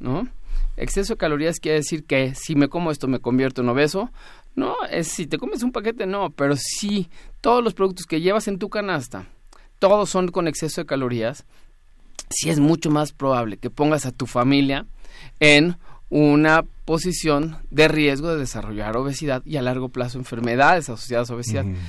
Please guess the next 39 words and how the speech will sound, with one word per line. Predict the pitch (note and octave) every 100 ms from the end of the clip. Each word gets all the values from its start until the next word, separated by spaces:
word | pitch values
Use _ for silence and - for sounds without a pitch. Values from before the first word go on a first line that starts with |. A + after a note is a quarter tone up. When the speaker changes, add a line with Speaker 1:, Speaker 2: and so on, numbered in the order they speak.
| -
Speaker 1:
que | -
hemos | C3 C3
ya | A#2+
platicado | A2 A2 - A2 G2+
mucho, | D#2+ -
Speaker 2:
Aunque | A2+ C3
Speaker 1:
¿no? | D3
Speaker 2:
no |
sean | - D#3+
industrializados, | C#3+ A2+ - G2 F#2+ C#3 C3+ F#2+ - - -
¿no? | A#2 C#3+
Aunque, | B2+ G#2 G#2+
Speaker 1:
Ahora | C#4 C4
Speaker 2:
digamos, | A2 A2 G#2+
el |
desequilibrio | G#2+ G#2 A#2 A#2 B2+
en |
la | A#2
dieta | A2+ A#2 -
puede | - A2
ser | - G#2+
muy, | A2 A2+
muy, | G#2 A#2
muy | A2 B2
marcado, | A#2+ F2+ A#2+ A#2
¿no? | -
Speaker 1:
Absolutamente, | - G#3+ A3+ A#3+ A#3 A#3+ B3 F#3
Miguel. | D#3 -
Eh, | E3 F#3 G3+
este | G#3+ A3 C4
etiquetado | - F3 E3 F3 F#3+ F3+
va | F3+ F#3+ A3
dirigido | - G#3+ F3+ C#3+ D#3 E3 A3+
a |
los | F3+ -
productos | D#3+ E3 F#3
industrializados. | F3+ E3+ E3+ E3+ - F#3+ - - -
Speaker 2:
Ujú. | F#2 A#2 A2+ -
Speaker 1:
Y | G#3+ A3